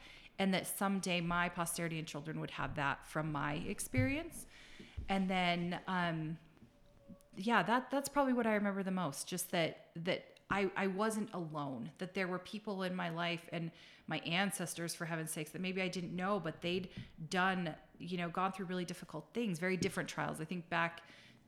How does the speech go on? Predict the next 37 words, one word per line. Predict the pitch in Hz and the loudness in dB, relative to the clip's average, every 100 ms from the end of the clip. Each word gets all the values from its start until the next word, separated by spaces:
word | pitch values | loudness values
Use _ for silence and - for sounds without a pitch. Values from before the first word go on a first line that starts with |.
| - | -6
to | 185 170 | 0 0
my, | 165 160 156 156 - - | 2 2 2 0 -4 -6
my | 170 | -2
ancestral | 165 160 - 170 - 165 | 0 0 0 -2 -2 -2
line, | 151 160 151 | -2 0 2
and | 147 156 | 0 0
they | 165 | 0
had | 165 | 2
a | - | 4
lot | 151 | 4
of | 147 | 4
physical | - 160 156 - | 0 -2 -2 -6
trials, | 147 147 127 117 98 - | -4 -2 0 -2 -4 -4
you | 165 | -2
know, | 156 139 139 | 0 0 0
with, | 131 117 | 0 -2
with, | 160 147 - - - - - - | -4 -6 -10 -20 -20 -20 -20 -6
um, | 170 151 | -2 -2
coming | 151 185 165 156 151 | -2 -2 0 0 -2
across | 156 - 147 139 | -6 -4 -4 -4
the | - 156 | -6 -8
plains | - 196 180 165 | -2 0 2 0
and, | 160 - 170 160 | -4 -6 -6 -4
as | - 147 | -4 -6
pioneers | - 170 156 160 160 156 | -4 -2 0 0 0 -2
in | |
the | 160 | -4
United | 151 156 156 151 | -2 -2 -4 -4
States | - 170 160 - | -4 -2 -2 -4
and | 160 | -4
things | 156 147 | -4 -4
like | 147 - | -6 -6
that. | - - - - - - _ | -6 -6 -10 -18 -20 -20 _
Physical | 269 247 233 | 0 2 0
trials | - 180 175 | 0 2 2
that | 165 | 2
I, | 156 | 2